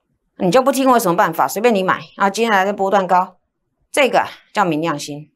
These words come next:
注意了，四十五度线的上扬。今天跟大家宣告，全体三三家族收获完毕，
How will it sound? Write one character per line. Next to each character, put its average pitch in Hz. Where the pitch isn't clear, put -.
注 220
意 170
了， -
四 269
十 190
五 160
度 190
线 175
的 139
上 139
扬。 -
今 254
天 269
跟 262
大 240
家 233
宣 226
告， 185
全 320
体 170
三 254
三 233
家 214
族 165
收 311
获 -
完 160
毕， 185